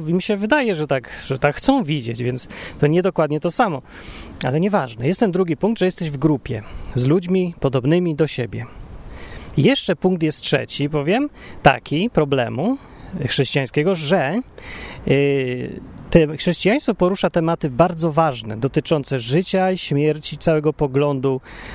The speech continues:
y, z całego patrzenia na świat i życie i siebie, no bardzo fundamentalne rzeczy, no super fundamentalne. W związku z czym, y,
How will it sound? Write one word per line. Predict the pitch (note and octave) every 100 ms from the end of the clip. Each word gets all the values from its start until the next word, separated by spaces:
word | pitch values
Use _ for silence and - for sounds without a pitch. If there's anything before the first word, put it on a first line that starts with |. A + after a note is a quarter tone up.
| -
y, | C3 B2
z | A#2+ -
całego | C#3+ B2+ C3 B2 A#2+ B2
patrzenia | D3+ - G3 E3 C3+
na | B2
świat | - F3 F3+ C#3
i | B2+
życie | A#2+ F3+ - D3
i | B2
siebie, | - D#3+ D#3 C#3 C#3 B2
no | C#3+
bardzo | E3 F#3+ - F3+
fundamentalne | D#3+ F3 D#3+ D#3+ D3 C3+ C3 A2+ G#2+
rzeczy, | A2 - D#3
no | C3
super | - A3+ F#3 D#3+
fundamentalne. | E3 C#3+ C3+ B2 A#2 A2 G#2 - - - - - - - - -
W |
związku | C3 F#3 C#4 -
z | F#3 -
czym, | C3 A#2 E3+ B3 - - - C#3+
y, | C#3+ D3 C#3+ C#3+